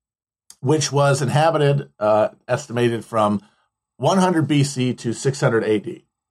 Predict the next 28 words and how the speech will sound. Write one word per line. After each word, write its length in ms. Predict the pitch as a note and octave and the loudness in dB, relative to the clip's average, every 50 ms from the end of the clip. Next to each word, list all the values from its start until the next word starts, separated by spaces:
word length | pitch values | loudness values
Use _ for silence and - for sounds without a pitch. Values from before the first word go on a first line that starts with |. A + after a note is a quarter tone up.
| _ _ _ _ _ | _ _ _ _ _
So 160 | _ - A2 | _ -6 -2
you 100 | G#2+ G#2+ | -2 0
got 260 | G#2+ A2+ A2 A2 G#2+ G#2+ | 0 2 2 2 0 0
a 60 | G2+ | -2
good, 480 | - - - C#3+ D3 D3 D3 D3 C#3 | -2 0 0 2 2 2 2 0 0
uh, 300 | - D#2 A2 A2+ A2+ A2 | 0 0 2 2 2 2
seven 300 | - - - E3 E3+ E3+ | 0 0 0 0 0 2
hundred 280 | D#3 E3 D3+ D3 C#3+ C3 | 2 2 2 0 0 0
year 280 | C3 C3 B2 A#2+ A#2+ A#2+ | 2 2 2 2 2 0
period 520 | - - - C3+ A#2+ A2 G#2+ G2+ G2+ G2 | -2 -4 -2 0 2 2 2 2 0 0
where 160 | G2 G2 G2 | 0 -2 -2
you 140 | G2+ G2+ G2+ | -2 0 0
have 160 | G#2 G#2 G2 | 0 0 0
this 240 | G2+ G#2+ G2 - - _ _ _ _ _ _ _ _ - | -2 -6 -8 -8 -12 _ _ _ _ _ _ _ _ -4
area 500 | C3 C3+ C#3 C3+ B2+ A#2+ A#2 A2 A2 A2 - - _ - | -2 0 2 2 2 2 2 2 0 -4 -6 -14 _ -12
is 160 | A2 A2 - | -10 -10 -6
settled 380 | - - B2 A#2+ A#2+ A2 - - | -2 0 0 2 0 0 -2 -4
in 120 | A2 G#2+ | -6 -6
a 280 | - - G#2 G#2+ G2+ - - | -4 -4 -4 -4 -4 -2 2
urban 480 | B2 B2+ B2+ B2+ A2+ A2 G#2+ - - _ _ _ - | 2 4 4 4 2 2 0 -2 -6 _ _ _ -14
space. 420 | - - - G2+ - - - - | -10 -6 -6 -6 -6 -6 -8 -6
And 100 | G#2+ G#2+ | -4 -4
it's 120 | A#2 - | -4 -2
a 40 | B2+ | -2
very 220 | A2 D3+ F3 G3+ G#3 | -2 0 0 0 0
weird, 720 | F#3 D3 C#3+ D#3 D#3+ D#3+ D#3 C#3+ C3 B2 B2 A#2 A#2+ - _ _ _ _ _ _ _ _ _ - | -2 0 0 0 0 0 0 0 0 0 0 -2 -6 -10 _ _ _ _ _ _ _ _ _ -4
uh, 440 | A2+ A2+ G#2+ G#2 G#2 G#2 G2+ F#2 - - _ _ _ _ _ _ _ _ _ _ _ _ _ _ _ _ _ _ _ _ _ _ _ _ _ _ _ _ _ _ _ _ _ _ _ - | -2 0 2 2 2 2 0 0 -2 -6 _ _ _ _ _ _ _ _ _ _ _ _ _ _ _ _ _ _ _ _ _ _ _ _ _ _ _ _ _ _ _ _ _ _ _ -6
uh, 500 | A2+ G#2+ G#2 G2+ G2 G2 G2 F#2 - - | -4 -2 -2 -2 -2 -2 -4 -4 -4 -6